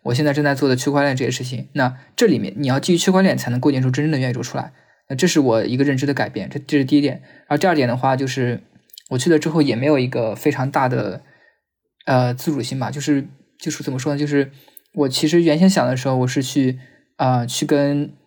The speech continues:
这个创始团队去做他们的战友的，但实际上我去了之后，嗯，也就是一个打工人，所以并没有去真正是有非常大的自主性去有一些话语权之类的。所以这个事情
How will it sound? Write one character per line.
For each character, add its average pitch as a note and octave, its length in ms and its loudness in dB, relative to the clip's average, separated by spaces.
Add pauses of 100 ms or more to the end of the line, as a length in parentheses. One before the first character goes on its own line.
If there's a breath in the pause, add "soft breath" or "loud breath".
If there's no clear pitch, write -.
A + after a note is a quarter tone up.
(180)
这 C#3+ 100 -2
个 B2 240 -2
创 C#3+ 220 -2
始 C3 80 -4
团 B2 160 -4
队 B2 80 0
去 B2+ 160 -2
做 C3+ 220 0
他 C#3+ 100 -6
们 C3+ 60 -2
的 B2 80 0
战 E3+ 160 0
友 F#2+ 100 -6
的， - 180 -14
但 C#3+ 120 -6
实 C3 160 -2
际 C#3 80 2
上 D3 160 2
我 A#2 40 -2
去 A#2 160 -4
了 C3+ 80 2
之 B2+ 120 -2
后， B2+ 240 -2 (400 loud breath)
嗯， B2 600 -2 (140)
也 C3+ 220 2
就 F3+ 120 4
是 F3 160 0
一 C3+ 60 2
个 B2+ 80 0
打 A#2+ 140 -2
工 B2 160 -4
人， B2+ 200 -8 (200)
所 C#3+ 100 0
以 C3 260 0 (360 loud breath)
并 D#3 140 2
没 C3+ 80 2
有 C#3+ 160 4
去 C3 520 -2 (320)
真 D#3 140 0
正 D#3 160 2
是 C3+ 260 -4
有 A#2+ 140 0
非 D3 140 -4
常 C3+ 100 0
大 C#3 160 2
的 B2+ 60 -2
自 D3 100 -6
主 B2 120 -2
性 C3 180 -4
去 B2+ 320 -4 (240 loud breath)
有 A#2+ 140 -6
一 A#2 60 -4
些 B2+ 200 -4
话 C3 200 -2
语 A#2+ 60 -2
权 A#2+ 200 -8
之 B2+ 140 -8
类 B2 120 -4
的。 A#2 100 -12 (260 loud breath)
所 C#3 120 -2
以 - 20 2
这 E3+ 120 2
个 D#3+ 60 4
事 D#3 120 0
情 B2 400 -2